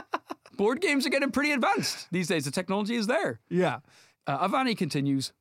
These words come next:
Speaker 2: "Please ignore my grammatical mistakes. English is not my first language." Well, fear not, Avani, your English was literally perfect.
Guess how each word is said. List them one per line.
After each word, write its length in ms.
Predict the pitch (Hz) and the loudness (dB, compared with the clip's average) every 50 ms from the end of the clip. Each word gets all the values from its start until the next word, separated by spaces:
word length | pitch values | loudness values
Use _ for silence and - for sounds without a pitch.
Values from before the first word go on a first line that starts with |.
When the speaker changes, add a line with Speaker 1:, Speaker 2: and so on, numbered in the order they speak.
| _ | _
Speaker 2:
"Please 380 | - - 240 233 226 214 170 - - - | -4 0 0 2 2 0 0 -4 -6 -6
ignore 420 | 135 113 113 117 120 123 127 127 | -6 -4 -2 -2 0 0 0 0
my 200 | 120 113 107 104 | 0 0 -2 -2
grammatical 500 | 101 110 101 101 98 95 98 - - 98 | -2 -2 -2 -2 -2 -2 -4 -4 -4 -4
mistakes. 680 | 95 95 90 - - 151 160 175 190 - - - - - _ _ _ _ - | -4 -4 -6 -6 -2 -2 0 0 -2 -6 -8 -12 -12 -12 _ _ _ _ -2
English 320 | 254 214 220 220 185 - | -2 0 0 0 -2 -2
is 100 | 185 160 | -2 -2
not 160 | 185 180 180 | -2 -2 -2
my 80 | - 131 | -2 -4
first 260 | - - 135 123 - | -2 -2 -2 -2 -2
language." 360 | 143 139 131 113 104 95 - | 0 0 0 0 0 -2 0
Well, 100 | - 165 | 0 -2
fear 300 | 151 - - 233 240 233 | 0 0 0 0 2 2
not, 200 | 220 220 214 214 - | 2 2 2 2 0
Avani, 360 | 156 147 165 165 170 175 170 | 0 0 2 2 2 2 0
your 140 | 143 143 147 151 | 0 0 0 0
English 400 | 156 175 175 175 165 151 - - | -2 -2 -2 -2 -2 -4 -2 -2
was 220 | 127 120 110 110 | -2 -2 -2 -2
literally 420 | 117 113 110 120 120 131 139 147 | -2 -2 -2 0 0 -2 -2 -4
perfect. 540 | 151 - - - 92 - - 113 131 - - | -4 -6 -6 -8 -6 -6 -6 -8 -8 -10 -14